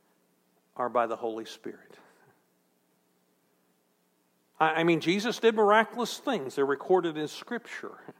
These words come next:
Matter of fact, they're recorded outside of Scripture. By what power did He do those things? Was it by Satan or by the Holy Spirit? Number, number two,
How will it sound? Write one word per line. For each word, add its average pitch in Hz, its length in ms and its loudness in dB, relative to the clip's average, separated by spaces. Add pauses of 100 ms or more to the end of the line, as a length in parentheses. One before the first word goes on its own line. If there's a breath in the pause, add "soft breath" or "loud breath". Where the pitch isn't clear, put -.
(600 soft breath)
Matter 151 160 4
of 143 80 -2
fact, 170 240 2
they're 156 140 0
recorded 139 480 -4
outside 156 520 -4
of 117 100 -12
Scripture. - 540 -16 (880 soft breath)
By 208 80 0
what 247 160 -2
power 302 260 -6
did 277 140 -6
He 277 60 -8
do 330 180 0
those - 220 -10
things? - 460 -18 (1700)
Was 147 160 -2
it 147 40 -14
by 135 120 0
Satan 226 380 -2
or 262 60 -8
by 156 160 -6
the 135 80 -12
Holy 113 200 -10
Spirit? - 440 -20
Number, 151 180 -2
number 151 200 -6
two, - 200 -12